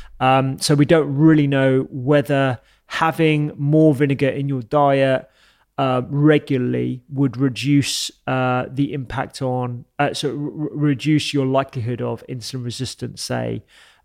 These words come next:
um, or have an, a meaningful impact on H b A one C, which is a, a, a marker that we, we test in the blood to see whether you're at risk of type two diabetes or, or how well you are removing glucose from your, your blood sugar, um,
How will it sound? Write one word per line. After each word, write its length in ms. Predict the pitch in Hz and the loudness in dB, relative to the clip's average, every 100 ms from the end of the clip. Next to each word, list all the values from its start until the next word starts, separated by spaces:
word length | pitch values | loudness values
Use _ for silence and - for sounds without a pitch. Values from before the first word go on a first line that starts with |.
| - | -4
um, 460 | 131 127 127 127 - | 0 0 0 -4 -2
or 200 | 139 117 | 0 0
have 180 | 139 131 | -2 -2
an, 100 | 127 | -6
a 120 | 131 | -8
meaningful 580 | 135 143 135 120 - 127 | -2 -2 -2 -6 -6 -6
impact 460 | 135 117 127 131 | -6 -8 -8 -6
on 100 | 123 | -8
H 280 | 123 139 - | -8 -8 -6
b 120 | 131 | -4
A 100 | 127 | -2
one 260 | 120 123 120 | -2 -4 -6
C, 260 | - 127 120 | -6 -4 -4
which 200 | 123 127 | -6 -8
is 140 | 107 | -8
a, 180 | 123 - | -10 -10
a, 580 | - 120 117 - 131 - | -12 -10 -10 -14 -18 -12
a 40 | 120 | -8
marker 400 | 127 120 120 120 | -4 -4 -6 -10
that 100 | - | -8
we, 260 | 123 120 - | -8 -10 -10
we 120 | 120 | -12
test 380 | - 135 123 - | -8 -10 -10 -12
in 100 | 117 | -12
the 60 | |
blood 380 | 110 165 151 135 - - - | -2 4 4 2 -8 -20 -18
to 80 | - | -10
see 200 | 120 139 | -4 -2
whether 240 | 127 127 123 | -2 -2 -2
you're 220 | 123 123 | -2 -4
at 60 | |
risk 240 | 127 117 - | -6 -8 -8
of 160 | 120 | -10
type 220 | - 117 - | -8 -12 -10
two 100 | 120 | -8
diabetes 380 | 120 117 120 | -8 -8 -8
or, 240 | 131 131 127 | -6 -4 -4
or 80 | 101 | -4
how 220 | 131 127 | -2 0
well 380 | 120 135 127 120 | 0 0 2 0
you 220 | 117 120 | -2 -2
are 100 | 117 | -2
removing 480 | 117 120 117 117 107 | -4 -6 -6 -8 -8
glucose 360 | 123 120 113 | -8 -8 -12
from 180 | - 117 | -12 -10
your, 220 | 113 113 | -10 -10
your 140 | - 120 | -10 -12
blood 240 | 120 117 | -10 -12
sugar, 320 | - 123 120 - - - _ _ | -10 -8 -8 -10 -20 -20 _ _
um, 420 | 127 123 120 127 | -2 -2 -2 -8